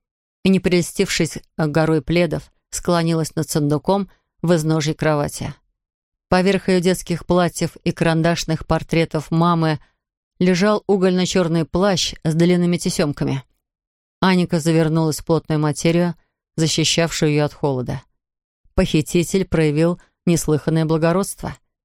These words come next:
хотя мог убить ее одним взмахом меча. Однако не убил. Леннокс сказал, что намерен отвоевать свое королевство. Но с какой стати?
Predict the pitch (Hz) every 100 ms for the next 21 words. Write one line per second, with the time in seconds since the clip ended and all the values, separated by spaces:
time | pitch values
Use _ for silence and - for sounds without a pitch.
0 | _ 160 - 160 160 - 156 180 - 165
1 | 151 147 147 143 147 - 143 143 - -
2 | - _ _ _ _ _ _ 170 160 156
3 | 143 151 151 147 156 190 - _ _ _
4 | _ _ _ _ _ - 175 180 170 165
5 | - 175 160 175 170 - 165 156 160 165
6 | 160 - - 151 151 151 156 - 151 143
7 | 151 143 139 - - 165 - _ _ _
8 | _ _ - 165 180 170 170 - 170 147
9 | -